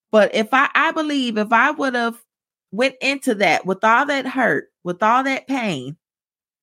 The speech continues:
and would have rose up, right? I would have been teaching women or whatever how to manipulate people. I would have been just that person, right? Just,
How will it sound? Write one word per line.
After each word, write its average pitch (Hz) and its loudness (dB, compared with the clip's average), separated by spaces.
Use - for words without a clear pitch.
and 202 0
would 202 2
have 185 0
rose 247 -2
up, 262 0
right? 220 2
I 277 2
would 320 -2
have 269 -6
been 233 -4
teaching 254 -2
women 196 -2
or 185 4
whatever 190 2
how 233 0
to 233 0
manipulate 196 -4
people. - -10
I 254 2
would 302 0
have 233 -2
been 233 -4
just 202 -4
that 214 0
person, 247 -4
right? 233 0
Just, 214 -2